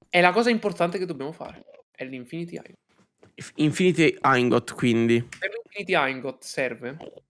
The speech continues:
Speaker 1: il Neutronium, che
Speaker 2: Neutronium
Speaker 1: abbiamo.
Speaker 2: Ingot.
Speaker 1: Crystal Matrix, che ha un valore di M C, quindi ne abbiamo infiniti in pratica.
Speaker 2: Ok.
Speaker 1: Il Neutronium si trova qui, eh. Qua.
Speaker 2: Ah, qui ce l'abbiamo però.
Speaker 1: Sì, ne abbiamo quattrocentosettanta.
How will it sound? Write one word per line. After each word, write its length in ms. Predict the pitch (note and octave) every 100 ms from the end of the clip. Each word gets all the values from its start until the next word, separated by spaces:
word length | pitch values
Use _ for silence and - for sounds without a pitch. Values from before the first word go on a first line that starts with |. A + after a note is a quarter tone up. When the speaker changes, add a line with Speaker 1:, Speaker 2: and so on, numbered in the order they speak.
| _ _ -
Speaker 1:
il 100 | B2+
Neutronium, 800 | C3+ C3+ E3 C3 C#3 A#3 C#4 -
che 200 | - - -
Speaker 2:
Neutronium 460 | D3 C#3 D#3 D3+ C#3
Speaker 1:
abbiamo. 180 | - _ _ C3+ A#2+
Speaker 2:
Ingot. 460 | A#2+ C3+ - F3
Speaker 1:
Crystal 340 | G3 G3 D#3 D3
Matrix, 540 | D#3 C3+ - A#2+ -
che 200 | - A#2 -
ha 80 |
un 100 | A#2
valore 280 | A#2 B2 B2
di 120 | B2 A#2+
M 140 | A#2+ A#2
C, 300 | - - A#2
quindi 200 | A#2 A2+
ne 60 | A2
abbiamo 260 | A2+ A2+
infiniti 500 | A2+ - A2+ A2 A2
in 80 | G#2
pratica. 420 | G2+ G2+ C3 D#3 A#3+ _ _ _ _ _ _ _ _ _ _ _ _ _ _ _ _ - _
Speaker 2:
Ok. 220 | - -
Speaker 1:
Il 480 | B2 G#2 A2+ D3 F3 E3+ - -
Neutronium 360 | - C#3 D#3+ C#3
si 140 | C3+
trova 160 | C3 A#2+
qui, 180 | - G#2+
eh. 100 | G2 G#2 - -
Qua. 180 | -
Speaker 2:
Ah, 60 | D#3+
qui 100 | G3+
ce 120 | -
l'abbiamo 360 | A#2 A2+ F#2+ E2+
però. 320 | A2 G2 A2+ A2+ A#2 A#2 _
Speaker 1:
Sì, 100 | -
ne 60 |
abbiamo 200 | B2 B2+
quattrocentosettanta. 1080 | B2 E3 E3+ G#3 G3 F3 - - - - -